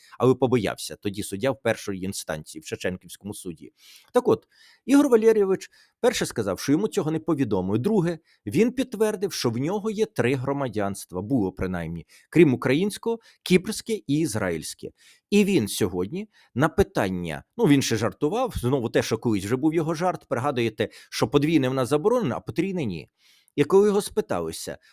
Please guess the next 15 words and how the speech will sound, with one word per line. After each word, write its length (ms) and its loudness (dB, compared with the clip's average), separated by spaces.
«А 120 0
як 280 -4
вас 140 -6
судять, 320 -10
як 120 0
громадянина 600 0
України 500 -4
чи 140 -6
іноземного 480 -2
громадянина?» 560 -4
Він 80 -6
сказав: 260 -6
«Як 180 -6
іноземного 720 -2
громадянина». 720 -6